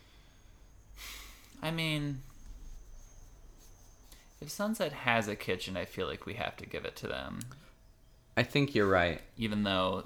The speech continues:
Speaker 1: they have wronged me.
Speaker 2: Yeah.
Speaker 1: I'll take that other point somewhere else.
Speaker 2: Well
Speaker 1: Was the staff mean to us should be a category.
Speaker 2: Yeah, 'cause C G V staff
Speaker 1: Yeah, you
Speaker 2: has been mean to me
Speaker 1: had some problems too,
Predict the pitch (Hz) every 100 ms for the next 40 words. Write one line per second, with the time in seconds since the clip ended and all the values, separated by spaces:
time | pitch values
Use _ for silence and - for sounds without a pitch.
0 | - 98 92 95 98 95 95 95 - -
1 | - 95 90 82 92 - - - - -
2 | - - 76 113 113 135 117 113 101 95
3 | 87 76 - 76 - 98 87 76 65 69
4 | - - - - - - - - - -
5 | - 117 127 131 117 - 101 98 - 92
6 | - 85 80 - 87 - - - - -
7 | - 98 113 - - - - 120 110 -
8 | - - - - - - - - - -
9 | - - - - - - - 87 90 -
10 | 87 - - - 101 95 87 90 - -
11 | 78 60 - - - - 104 104 104 101
12 | 92 - 92 98 95 98 90 92 101 101
13 | 104 104 107